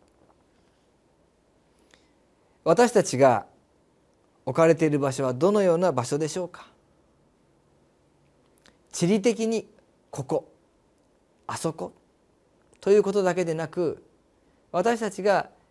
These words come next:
人生のどのような段階をどのように歩んでいるのか、そこがどのような人生のステージであったとしても、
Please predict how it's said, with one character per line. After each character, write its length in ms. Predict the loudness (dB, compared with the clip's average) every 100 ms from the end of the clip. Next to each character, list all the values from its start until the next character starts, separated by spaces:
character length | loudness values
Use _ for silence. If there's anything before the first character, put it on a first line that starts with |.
| -12
人 360 | -6 -4 -4
生 360 | -6 -2 -2 -2
の 320 | -6 -6 -8 _ _ _ 0
ど 180 | 4 4
の 140 | 4
よ 180 | 2 2
う 20 |
な 120 | -2
段 300 | -4 -4 -6
階 340 | -6 -4 -4 -4
を 220 | -6 -10 _ _ -10
ど 160 | -6 -4
の 120 | -2
よ 220 | -4 -4
う 60 | -6
に 240 | -8 -10 _ _
歩 260 | -10 -6 -4
ん 100 | -4
で 120 | -6
い 60 | -6
る 60 |
の 120 | -8
か、 200 | -10 -18 -20 _ _ _ _ _ _ _ _ _ _ _
そ 160 | -8 -6
こ 120 | -4
が 300 | -2 -2 -4 _ _ _
ど 180 | -4 -4
の 160 | -4 -6
よ 220 | -6 -6
う 40 |
な 280 | -6 -8 -10 -14
人 280 | -12 -8 -6
生 300 | -8 -6 -6
の 220 | -6 -12 -14 _
ス 120 | -20
テ 260 | -6 -4 -4
ー 40 |
ジ 100 | -6
で 100 | -6
あ 80 | -6
っ 60 | -10
た 120 | -12
と 120 | -12
し 80 | -14
て 120 | -14
も、 200 | -14 -16